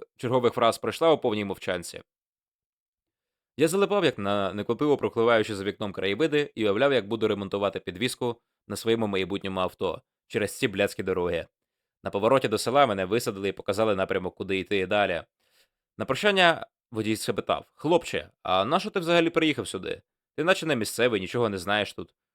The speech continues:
«Ну я чув, що тут якесь, е, авто продає, от і приїхав купити». Пасажири Рафа дивно перезирнулись. «Тут авто продає тільки діда Скун», насторожено сказав водій. «Ти часом не в нього збираєшся купляти авто?» «Якщо тільки він,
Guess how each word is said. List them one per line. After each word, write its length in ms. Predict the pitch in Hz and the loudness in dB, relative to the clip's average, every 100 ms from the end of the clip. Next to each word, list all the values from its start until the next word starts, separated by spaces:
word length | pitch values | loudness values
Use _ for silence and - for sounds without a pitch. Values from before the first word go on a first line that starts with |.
| _ - | _ -2
«Ну 80 | 113 | 2
я 100 | 151 | 4
чув, 200 | 240 226 | 2 0
що 100 | - | -2
тут 140 | 147 | -2
якесь, 260 | 127 123 107 | -2 0 0
е, 340 | 107 98 85 - _ _ _ - | 0 0 -4 -10 _ _ _ -6
авто 280 | 127 170 | 0 2
продає, 520 | 143 104 98 90 85 - | 2 2 2 2 0 -2
от 180 | - 127 | -2 0
і 40 | 131 | 0
приїхав 360 | 127 131 123 | 0 0 -2
купити». 480 | - 95 95 87 80 _ _ _ _ _ | -4 -4 -2 -2 -6 _ _ _ _ _
Пасажири 420 | 123 113 151 220 | -10 -4 2 6
Рафа 260 | 165 170 160 | 8 6 6
дивно 260 | 110 113 117 | 0 0 2
перезирнулись. 760 | 113 104 113 107 90 76 - _ _ _ _ - | 2 2 0 -2 -6 -8 -12 _ _ _ _ -4
«Тут 140 | 156 | -2
авто 200 | 165 196 | 2 2
продає 360 | 165 165 175 175 | 2 2 2 2
тільки 280 | 170 147 | 0 0
діда 260 | 151 160 156 | 2 4 4
Скун», 440 | - 165 131 92 - _ | 4 0 -2 -4 -10 _
насторожено 520 | 104 - 113 101 104 | -10 -2 -2 -2 -4
сказав 300 | - 101 98 | -6 -2 -2
водій. 360 | 95 92 85 - _ _ _ - | -2 -4 -4 -8 _ _ _ -8
«Ти 80 | |
часом 280 | - 127 127 | -2 0 0
не 80 | 123 | -2
в 40 | |
нього 200 | 135 190 | 2 2
збираєшся 440 | 180 165 156 120 117 | 2 4 6 6 2
купляти 380 | 107 120 107 104 | -2 0 2 2
авто?» 440 | 101 - 95 - _ _ _ _ - | 0 -2 -6 -6 _ _ _ _ -2
«Якщо 280 | 110 - 170 | -2 0 0
тільки 320 | 175 147 131 | 0 0 0
він, 340 | 165 185 127 | 2 0 -2